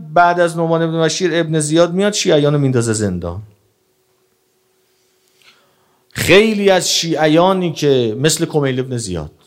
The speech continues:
مثل قنبر، خیلی از شیعیانی که شیعیان نابیان، شعنیت ش-، شهید شدن پای رکاب امام حسین دارن،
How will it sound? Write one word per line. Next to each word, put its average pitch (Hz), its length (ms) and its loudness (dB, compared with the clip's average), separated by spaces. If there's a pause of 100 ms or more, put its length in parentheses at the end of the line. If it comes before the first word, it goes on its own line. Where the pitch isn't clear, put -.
(1700)
مثل 165 320 2
قنبر، 127 680 -2 (600)
خیلی 220 560 0
از 196 200 0
شیعیانی 185 760 0
که 151 200 -6
شیعیان 160 600 0 (240)
نابیان، 196 640 2
شعنیت 180 1120 0
ش-، 208 140 -2 (120)
شهید 165 340 2
شدن 160 280 -2
پای 160 180 0
رکاب 151 280 0
امام 151 260 0
حسین 147 280 -4
دارن، 160 340 0